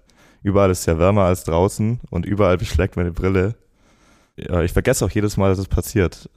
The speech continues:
Ich denk nie dran und es ist jedes Mal auf neue, so ein neuer Schock. <laughs> Das ist wirklich richtig schlimm. Und es kann auch, kann auch gefährlich sein, finde ich, wenn ich jetzt so in den Zug reinlaufe und meine Brille beschlägt und ich muss ja weiterlaufen, weil hinter mir kommen Leute.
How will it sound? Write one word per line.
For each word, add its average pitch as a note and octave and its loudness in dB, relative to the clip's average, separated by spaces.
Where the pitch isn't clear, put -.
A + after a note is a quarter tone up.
Ich - -4
denk G#2 0
nie A2+ -2
dran A2 0
und F#2 0
es F2 -2
ist - -12
jedes G2 -4
Mal F#2+ 0
auf F2 -4
neue, F#2 2
so F2+ -4
ein F2 0
neuer F2+ 0
Schock. - -4
<laughs> - 0
Das E2+ -2
ist - -4
wirklich A2+ -2
richtig G#2 -2
schlimm. F2 -2
Und G2 2
es F#2 0
kann D3 2
auch, A2+ 2
kann A#2+ 2
auch F#2 2
gefährlich A#2 2
sein, F2 0
finde F#2 0
ich, F2+ 0
wenn F#2 4
ich F#2 2
jetzt F2 -4
so F#2 2
in F2 2
den E2 -2
Zug B2+ -4
reinlaufe A#2 2
und G2 0
meine F#2 2
Brille F#2+ -2
beschlägt A#2 -2
und F2+ -2
ich G2 0
muss A#2 0
ja F2 2
weiterlaufen, A#2 2
weil F2+ 2
hinter G2+ 0
mir F2+ 0
kommen F2 -2
Leute. E2+ -2